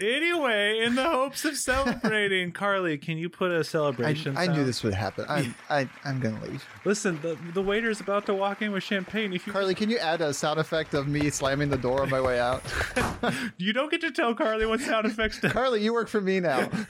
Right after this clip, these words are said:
Speaker 1: <laughs> Carly, add a sound effect of Noah getting punched in the face. No.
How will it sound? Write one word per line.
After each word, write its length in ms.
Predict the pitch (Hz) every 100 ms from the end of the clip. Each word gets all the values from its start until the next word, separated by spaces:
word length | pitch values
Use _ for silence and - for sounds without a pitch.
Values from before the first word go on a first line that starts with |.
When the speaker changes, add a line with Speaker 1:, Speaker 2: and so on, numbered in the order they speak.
| 226 - -
Speaker 1:
<laughs> 560 | - 220 196 247 285 254
Carly, 380 | 220 233 262 247
add 140 | 240
a 60 | 320
sound 260 | - 269
effect 320 | 262 262 247 233
of 100 | 220
Noah 240 | 226 226
getting 240 | 214 220
punched 320 | 220 214 214 214
in 80 |
the 80 | 202
face. 400 | 202 214 196 254 165
No. 400 | 240 - 233